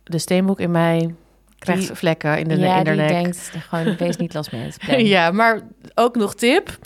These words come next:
Speaker 2: Ja.
Speaker 1: En ik wil ook nog even een tip geven, gewoon een algemene vakantietip. Weer eigenlijk met gewoon kies je eigen pad, maar omarm de hotelkamer.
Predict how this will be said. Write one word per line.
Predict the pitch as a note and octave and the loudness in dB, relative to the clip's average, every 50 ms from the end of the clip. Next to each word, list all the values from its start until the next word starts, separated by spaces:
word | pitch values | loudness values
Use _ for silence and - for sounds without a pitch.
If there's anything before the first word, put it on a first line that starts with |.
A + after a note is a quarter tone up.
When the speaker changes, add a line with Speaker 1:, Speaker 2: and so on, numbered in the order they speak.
| - - | -20 -8
Speaker 2:
Ja. | - F#3+ F#3 - - - - - - - - - _ _ _ | -2 -2 -2 -2 -4 -10 -20 -20 -20 -20 -20 -20 _ _ _
Speaker 1:
En | - A#3+ A3+ A3+ | 0 0 0 2
ik | - C#4 C4+ | 2 0 2
wil | C#4+ C4+ - | 4 4 6
ook | - D4 D#4+ | 4 4 4
nog | E4 D#4+ | 2 2
even | - D#4 D#4+ D4 D4+ C#4+ | 2 2 2 4 2 0
een | B3+ | 2
tip | - C#4+ C4+ | 0 0 -2
geven, | - - C4 C4 B3 A#3+ | 2 2 2 2 2 0
gewoon | - - A#3+ A#3 | 0 2 4 4
een | A#3 - | 2 2
algemene | - G3+ A3+ - G#3+ A3 A3 A#3 C4 C#4+ D#4 | 2 0 0 2 2 2 4 4 4 2 2
vakantietip. | - - - C#4 C4 C4+ C4 - B3 - - C4 C4+ D#4+ D#4+ - - - - - _ _ _ _ _ _ _ _ _ _ _ _ _ _ - - _ _ _ _ | 0 -2 0 0 2 2 2 -2 -2 0 2 2 2 2 0 -2 -14 -20 -20 -20 _ _ _ _ _ _ _ _ _ _ _ _ _ _ -20 -20 _ _ _ _
Weer | - F3+ G3+ G#3 A#3 | -2 0 2 4 4
eigenlijk | A3 G#3+ G3+ - G3+ F#3+ | 4 2 2 0 -4 0
met | F#3 F3+ F3 | 0 0 0
gewoon | - - F#3 F3 F3 | 0 2 2 2 2
kies | F3+ - G3+ - | 2 0 -2 0
je | - F#3 | 0 0
eigen | F3+ F#3 - G3 - | 0 0 -2 -2 0
pad, | - A#3 B3+ - | 0 0 2 4
maar | B3+ A#3 A#3 - - | 4 2 2 2 2
omarm | - A#3 A3+ - - B3 C4 C4 | -2 -2 0 0 0 0 2 2
de | C4 A3 | 2 4
hotelkamer. | G#3+ A3 G#3+ G#3+ F#3 E3+ E3 D#3+ D3 C#3 C#3+ D3 D3 D3 C#3 C#3 C#3 C#3 C#3 C#3+ C#3 | 2 2 2 4 2 2 2 2 0 0 2 2 2 0 0 0 0 -2 -4 -6 -8